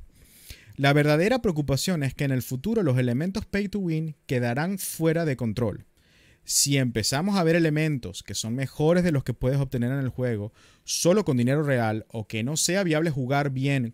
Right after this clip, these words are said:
con solo una nave inicial, ¿qué pasaría? Es solo algo que deberíamos estar atentos todos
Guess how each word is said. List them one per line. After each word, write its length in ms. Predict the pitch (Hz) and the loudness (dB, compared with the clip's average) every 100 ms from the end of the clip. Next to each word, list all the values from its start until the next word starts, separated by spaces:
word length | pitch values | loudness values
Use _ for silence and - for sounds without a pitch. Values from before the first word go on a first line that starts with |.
| - | -8
con 180 | 117 107 | -6 -4
solo 180 | 139 175 | -2 0
una 80 | |
nave 240 | 156 143 156 | 0 -2 -2
inicial, 560 | 156 - 131 98 127 - _ _ _ _ | -4 -4 -4 -6 -8 -16 _ _ _ _
¿qué 120 | 117 | -6
pasaría? 520 | 117 127 110 98 - - _ _ _ _ - - _ _ - | -2 -2 -2 -6 -10 -16 _ _ _ _ -20 -20 _ _ -4
Es 200 | 143 185 | 0 0
solo 340 | - 226 220 | 2 2 4
algo 260 | 175 165 185 | 4 2 2
que 100 | 147 | 0
deberíamos 440 | 131 120 151 180 | 0 0 -2 -2
estar 220 | 147 - 151 | -2 -2 -2
atentos 480 | 156 160 160 151 _ | -2 -4 -4 -10 _
todos 640 | 165 165 113 127 - - | 4 4 4 -2 -6 -8